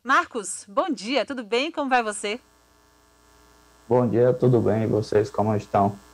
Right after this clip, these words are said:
Speaker 1: Estamos bem,
Speaker 2: Tô
Speaker 1: muito
Speaker 2: muito bem.
Speaker 1: obrigada. Que bom. Marcos, eu queria que você contasse um pouquinho pra gente o que, que é o aplicativo Traz Favela,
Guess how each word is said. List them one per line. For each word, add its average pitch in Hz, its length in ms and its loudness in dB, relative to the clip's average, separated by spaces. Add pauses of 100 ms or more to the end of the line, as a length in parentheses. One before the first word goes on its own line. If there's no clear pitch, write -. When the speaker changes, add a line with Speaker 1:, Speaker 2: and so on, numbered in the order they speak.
Speaker 1:
Estamos 226 420 -10
bem, 185 320 -10
Speaker 2:
Tô 120 100 4
Speaker 1:
muito 127 280 2
Speaker 2:
muito 113 80 2
bem. 95 220 4
Speaker 1:
obrigada. - 240 -12 (440)
Que 294 100 -4
bom. 233 380 -2 (380)
Marcos, 247 480 -2
eu 254 100 -2
queria 294 200 -4
que 277 100 -14
você 339 280 -8
contasse 302 600 -8
um 285 80 -10
pouquinho 262 420 -8
pra 247 180 -4
gente 202 520 -14
o 226 100 -16
que, 247 200 -14
que 262 220 -10
é 240 220 0 (100)
o 233 120 -6
aplicativo 226 760 -8
Traz 214 300 -6
Favela, 190 800 -6